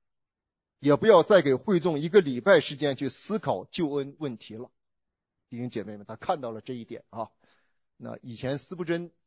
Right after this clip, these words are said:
啊，讲道时说有一个敬虔的人，像一个行业的巨子，非常有钱的行业的巨子，全传福音，说：“你想没想到你灵魂的事？”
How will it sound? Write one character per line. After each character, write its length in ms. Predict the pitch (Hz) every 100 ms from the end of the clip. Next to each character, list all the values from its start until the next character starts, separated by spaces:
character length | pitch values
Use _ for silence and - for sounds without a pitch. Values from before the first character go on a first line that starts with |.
| _ _
啊， 160 | - 113
讲 220 | - 123
道 140 | 139 143
时 160 | 135
说 200 | - 151
有 160 | 147 113
一 80 | 120
个 320 | 143 127 - _ _ _ _ _ -
敬 200 | 247 185
虔 180 | 151
的 60 | 147
人， 180 | 120 123
像 220 | 165 147
一 80 | 143
个 160 | 135
行 340 | 123 113 147 233
业 140 | 226
的 100 | 175
巨 280 | - - 247
子， 360 | 143 104 127 - _ _ _ _ _ _ _
非 120 | 285
常 160 | 226 208
有 100 | 170
钱 220 | - 151
的 60 | 165
行 220 | - 185
业 100 | 233
的 60 | 196
巨 140 | 220
子， 140 | 151
全 240 | 143 156 165
传 200 | 165 170
福 120 | 156
音， 160 | 170 170 _ _ _ _ _
说 160 | - 165
：“你 380 | 151 175 190 _ _ -
想 280 | - 143
没 60 | 196
想 120 | 165
到 140 | 160 156
你 100 | 139
灵 260 | 123 214
魂 140 | 165 117
的 80 |
事？” 180 | 110 131